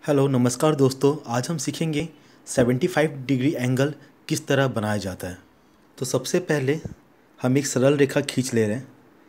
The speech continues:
हम, मैं एक छः सेंटीमीटर का एक सरल रेखा खींच रहा हूँ, आप कोई भी सेंटीमीटर का ले सकते हैं। मैंने इस पॉइंट का नाम दिया बी, इस पॉइंट का नाम दिया सी। कॉम्पास के मदद से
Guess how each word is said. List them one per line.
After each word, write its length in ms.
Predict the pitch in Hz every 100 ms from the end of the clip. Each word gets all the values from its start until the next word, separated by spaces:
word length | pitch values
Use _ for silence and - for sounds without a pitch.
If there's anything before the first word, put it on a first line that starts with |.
| _ _ _ _ _ _ _ -
हम, 80 |
मैं 320 | 120 131 135 135
एक 140 | 127 - - - - -
छः 200 | - 156
सेंटीमीटर 580 | 156 135 127 127 120 123
का 100 | 123
एक 120 | 127
सरल 260 | - 117 110
रेखा 280 | 107 107 123 156 - - - _ _
खींच 240 | - 113 104
रहा 140 | 101
हूँ, 160 | 98 135 - - - - _ -
आप 200 | 117 113 - _ _ _ -
कोई 160 | 143
भी 120 | 151 156
सेंटीमीटर 520 | 143 127 127 120 131
का 120 | 131
ले 100 | 113
सकते 340 | 110 113 -
हैं। 120 | 143 - - _ _ _ _ _ _ - - - - _ -
मैंने 220 | 120 123
इस 220 | 143 139
पॉइंट 280 | - 123 139
का 80 | 151
नाम 200 | 127 127
दिया 200 | 120 113
बी, 280 | 95 117 165 - - _ -
इस 120 | 110
पॉइंट 260 | - 113 110
का 80 |
नाम 200 | 117 101
दिया 260 | 107 120 185 - - -
सी। 260 | - 143 90 - _ _ _ _ _ _ _ _ _ _ - - - - _ _ _ _ 151 135 - -
कॉम्पास 380 | 127 127 175
के 100 | -
मदद 340 | 185 143 135 156
से 280 | - 143